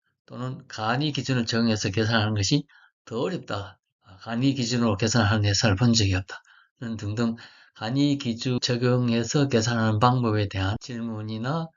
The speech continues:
의문이 많이, 예, 제기된 걸 알고 있습니다. 그래서 이러한 간이 기준으로 계산하는 방법을 설명드리고자 합니다. 먼저 기업 물류비 산정 지침의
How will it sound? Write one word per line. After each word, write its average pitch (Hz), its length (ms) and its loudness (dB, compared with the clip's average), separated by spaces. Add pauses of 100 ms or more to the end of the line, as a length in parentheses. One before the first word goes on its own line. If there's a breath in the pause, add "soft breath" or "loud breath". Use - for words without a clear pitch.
(420 soft breath)
의문이 131 640 -6
많이, 113 680 -4
예, 107 160 -10 (840)
제기된 110 400 -8
걸 123 220 -4
알고 104 220 -2
있습니다. 101 460 -8
그래서 - 260 -18
이러한 139 300 -4 (260)
간이 135 420 -4
기준으로 117 400 -4
계산하는 107 480 -4
방법을 101 500 -4
설명드리고자 107 1120 -12
합니다. - 440 -18 (140)
먼저 117 400 6
기업 160 220 6
물류비 127 440 2
산정 123 400 0
지침의 120 760 -6